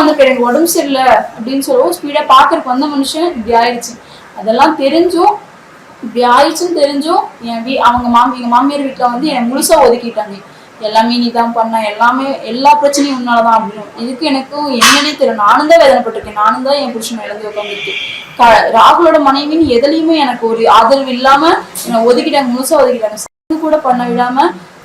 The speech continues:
என்னை எதுவும், என்னை அவங்க, அவங்கள கண்டுலே எடுத்துக்கல. என்னைய அந்த அளவுக்கு என்னை ஒதுக்கி வச்சிருக்காங்க. சடங்கு பண்ண கிடையாது, ஆனா பையனோட ப்ரூஃப் வேணும், அது வேணும், இது வேணும்னு கேக்குறாங்க. "நான் வேணும், என் மருமகன்,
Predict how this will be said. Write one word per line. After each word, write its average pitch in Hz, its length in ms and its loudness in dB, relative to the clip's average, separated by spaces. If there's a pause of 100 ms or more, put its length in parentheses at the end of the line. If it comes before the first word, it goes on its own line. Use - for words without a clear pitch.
(140)
என்னை 214 100 -10 (120)
எதுவும், 302 220 -2 (100)
என்னை 214 240 -4
அவங்க, 196 180 -4 (240)
அவங்கள 208 360 -6
கண்டுலே 262 360 2 (100)
எடுத்துக்கல. 277 480 0
என்னைய 208 320 -6 (220)
அந்த 240 180 -2
அளவுக்கு 311 320 2
என்னை 240 160 -2 (540)
ஒதுக்கி 269 260 0
வச்சிருக்காங்க. 233 500 2 (100)
சடங்கு 240 340 2
பண்ண 240 220 2
கிடையாது, 220 400 -2
ஆனா 226 120 2 (100)
பையனோட 233 400 2
ப்ரூஃப் 294 340 -6
வேணும், 233 220 0
அது 226 160 0
வேணும், 262 180 -6
இது 247 140 -6
வேணும்னு 269 240 -4
கேக்குறாங்க. 220 420 -4
"நான் 233 300 4
வேணும், 269 360 -4 (200)
என் 202 160 -6
மருமகன், 247 500 -2